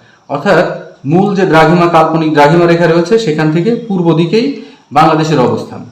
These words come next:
অর্থাৎ যদি আমরা নিরক্ষরেখার বলি তাহলে দেখব নিরক্ষরেখার উত্তরে এবং দ্রাঘিমা রেখার পূর্ব দিকে আমরা, আমাদের অবস্থান। এজন্য এটাকে আমরা বলছি পূর্ব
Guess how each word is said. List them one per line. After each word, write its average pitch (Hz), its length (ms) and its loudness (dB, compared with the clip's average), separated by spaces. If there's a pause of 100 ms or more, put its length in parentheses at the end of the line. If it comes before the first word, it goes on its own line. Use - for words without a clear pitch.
(360)
অর্থাৎ - 280 -4
যদি 180 160 -2
আমরা 180 200 2
নিরক্ষরেখার 175 600 2
বলি 156 180 0 (100)
তাহলে 156 300 2
দেখব 156 180 2
নিরক্ষরেখার 160 680 2
উত্তরে 151 300 0 (460)
এবং 131 140 -4 (120)
দ্রাঘিমা 165 380 2
রেখার 170 320 0 (520)
পূর্ব 196 160 -4 (140)
দিকে 160 160 0
আমরা, 127 240 2 (640)
আমাদের 143 260 0
অবস্থান। - 400 -4 (760)
এজন্য 165 300 -2
এটাকে 175 320 -2 (260)
আমরা 156 140 0
বলছি 156 320 -2 (280)
পূর্ব 202 200 -6